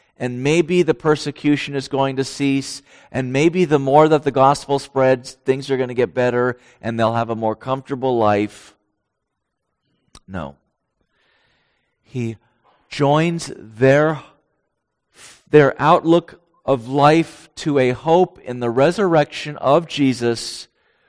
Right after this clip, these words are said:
which is a promise of their resurrection.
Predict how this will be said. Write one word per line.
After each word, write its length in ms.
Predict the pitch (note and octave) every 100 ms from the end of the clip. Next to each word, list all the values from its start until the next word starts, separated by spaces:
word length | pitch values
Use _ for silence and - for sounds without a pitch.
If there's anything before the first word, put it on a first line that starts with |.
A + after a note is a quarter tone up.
| _ -
which 220 | C#3 -
is 160 | C3+
a 100 | B2+
promise 580 | B2+ - D#3 D3+ D#3 D3+
of 300 | - B2 A#2
their 240 | C3 C3+ C3
resurrection. 800 | A2 G2+ G#2 F#2+ D#2+ - -